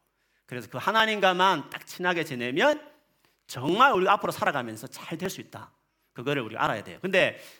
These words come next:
진짜 그런 사람이 한 사람 있었어요. 그 한 사람. 그, 그 사람이 누군지 여러분 알아맞혀야 돼요.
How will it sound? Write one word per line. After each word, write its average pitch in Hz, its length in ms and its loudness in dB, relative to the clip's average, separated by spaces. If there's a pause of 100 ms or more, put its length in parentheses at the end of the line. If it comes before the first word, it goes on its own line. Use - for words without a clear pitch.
진짜 285 400 2
그런 220 200 0
사람이 165 280 0
한 131 120 -6
사람 131 240 -2
있었어요. - 460 -16 (220)
그 - 80 -14
한 113 100 -10
사람. 107 300 -10 (400)
그, 135 80 -8 (180)
그 185 120 -6
사람이 185 260 2
누군지 160 260 -2
여러분 147 380 -2
알아맞혀야 117 520 -2
돼요. 85 160 -20